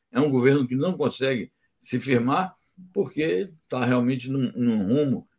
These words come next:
errado, fazendo as piores opções, tanto em política interna como externa,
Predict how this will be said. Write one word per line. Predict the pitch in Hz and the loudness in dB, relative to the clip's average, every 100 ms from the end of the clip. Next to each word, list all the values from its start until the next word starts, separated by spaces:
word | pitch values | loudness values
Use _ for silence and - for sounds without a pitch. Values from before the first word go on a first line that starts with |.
| _ | _
errado, | - 113 127 175 175 | -2 0 2 0 -2
fazendo | - 131 101 127 123 - _ _ | -4 -4 -2 -4 -4 -10 _ _
as | 110 | -18
piores | - 135 143 120 | -2 2 2 2
opções, | 131 - - 147 151 - _ _ _ _ _ | 0 -2 -4 -2 -4 -8 _ _ _ _ _
tanto | 139 135 | -2 -2
em | 139 | -4
política | 131 131 123 120 | -2 0 -2 -2
interna | 120 104 123 120 | -2 2 2 2
como | 98 120 113 107 - | 0 -2 -2 -4 -6
externa, | - - 143 165 185 165 | -10 -4 0 0 -2 -6